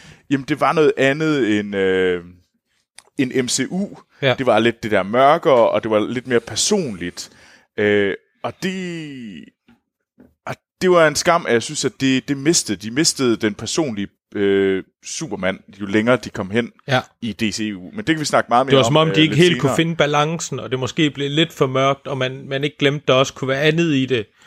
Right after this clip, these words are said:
Speaker 2: fordi man lod den slå
Speaker 1: Mm.
Speaker 2: tonen an. Men, men som film er den, er den fed, og det er
Speaker 1: Ja.
Speaker 2: også en, en Superman-film, jeg kan mere med end de gamle, vil jeg sige.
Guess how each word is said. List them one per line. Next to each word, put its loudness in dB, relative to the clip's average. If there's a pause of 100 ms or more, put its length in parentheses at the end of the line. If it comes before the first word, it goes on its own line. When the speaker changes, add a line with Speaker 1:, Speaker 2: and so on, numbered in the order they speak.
(200)
Speaker 2:
fordi 0
man -2
lod 0
den 2
slå -6
Speaker 1:
Mm. -4
Speaker 2:
tonen 0
an. -2 (160)
Men, -2
men -2
som -4
film -2
er -6
den, -12 (420)
er -6
den -4
fed, -2 (120)
og -8
det 2
er 4
Speaker 1:
Ja. 2
Speaker 2:
også 2
en, -8 (720)
en -4
Superman-film, 0
jeg 0
kan 2
mere 2
med -2
end -6
de -10
gamle, -6
vil -6
jeg -4
sige. -10